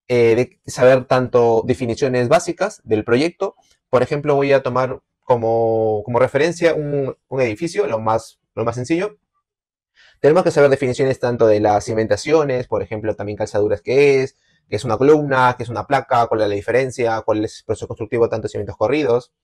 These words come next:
Si no lo sabemos, bueno, te voy a pasar en este caso, eh, el manual del constructor, que es muy interactivo y tiene algunas hojas que te recomendaré que lo estudies antes de ir a cualquier obra. El enlace te lo voy a dejar en este caso en mis redes sociales,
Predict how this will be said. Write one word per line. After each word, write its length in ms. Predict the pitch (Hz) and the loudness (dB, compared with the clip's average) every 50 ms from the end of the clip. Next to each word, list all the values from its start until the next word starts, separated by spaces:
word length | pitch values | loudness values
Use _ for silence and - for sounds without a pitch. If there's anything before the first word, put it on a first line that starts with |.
| _ _ _ _ _ _ _ _ _ _ | _ _ _ _ _ _ _ _ _ _
Si 140 | - - 160 | -6 0 2
no 100 | 180 202 | 4 4
lo 80 | 202 | 4
sabemos, 300 | 185 170 175 185 196 196 | 2 2 0 0 0 0
bueno, 200 | 160 143 120 110 | 0 -2 0 2
te 60 | 127 | 2
voy 100 | 120 131 | 2 2
a 80 | 135 131 | 2 0
pasar 340 | 123 117 - 107 101 - - | 0 -2 0 -2 -4 -4 -4
en 160 | - 110 110 | -6 -6 -6
este 220 | 117 - - 139 120 | -6 -6 -6 -6 -2
caso, 520 | - 123 120 - - 107 101 98 - - _ | 0 -2 -2 -2 -4 -6 -6 -6 -8 -8 _
eh, 400 | 107 110 110 107 107 107 104 - - | -4 -2 0 2 2 2 0 0 -2
el 120 | 120 120 | -4 -2
manual 380 | 110 107 120 123 120 107 101 98 | -2 -2 0 0 0 0 -2 -4
del 120 | 104 101 | -6 -6
constructor, 540 | - 107 - - 120 120 - 170 208 - _ _ _ _ _ | -6 -10 -8 -8 -6 -2 -2 -2 -2 -4 _ _ _ _ _
que 100 | _ - | _ -8
es 100 | 120 - | -6 -6
muy 100 | 127 131 | -6 -8
interactivo 640 | 135 123 139 135 127 - - 165 170 185 202 - - _ | -4 -2 0 0 0 0 -2 -4 -2 -2 -4 -6 -8 _
y 100 | - 123 | -14 -10
tiene 160 | 113 127 120 120 | -8 -4 -2 0
algunas 320 | 120 131 131 131 127 - | 0 0 -2 -6 -4 -6
hojas 300 | 175 180 - 190 196 - | -8 -4 -4 -6 -6 -4
que 140 | _ 175 170 | _ -8 -4
te 120 | 170 170 | -2 -2
recomendaré 640 | 160 151 - 131 120 120 120 120 135 143 156 - _ _ _ _ _ _ | -2 -2 -2 -4 -4 -2 -2 0 0 0 -2 -4 _ _ _ _ _ _
que 140 | - 165 160 | -2 0 0
lo 80 | 147 | 0
estudies 420 | 139 - - 170 165 160 160 - - | -2 -2 -2 0 0 0 -2 -2 -4
antes 260 | 139 143 139 147 131 | -6 -2 -2 -2 -2
de 80 | 120 | 0
ir 80 | 117 120 | 0 -2
a 60 | 123 | 0
cualquier 300 | - 104 95 - 110 101 | -2 -2 -4 -2 -2 0
obra. 300 | 95 92 85 - - _ _ _ _ _ _ _ _ | 0 0 -2 -4 -8 _ _ _ _ _ _ _ _
El 160 | _ 120 120 123 | _ -2 -2 0
enlace 380 | 127 139 151 165 165 170 156 | 2 2 2 0 0 -2 -4
te 80 | 143 127 | 0 0
lo 80 | 110 | 2
voy 100 | 107 113 | 2 4
a 40 | 110 | 2
dejar 240 | 113 110 - 123 113 | 2 0 0 -2 -2
en 80 | 113 113 | -2 -4
este 180 | - - 113 | -8 -10 -4
caso 320 | - 113 110 - 110 107 - | -4 -4 -4 -2 -4 -4 -4
en 80 | - 107 | -4 -4
mis 120 | 107 104 | -2 0
redes 160 | 110 110 110 - | 0 0 0 -2
sociales, 500 | 135 123 - 190 185 190 214 214 _ | -4 -2 -2 0 0 0 -4 -6 _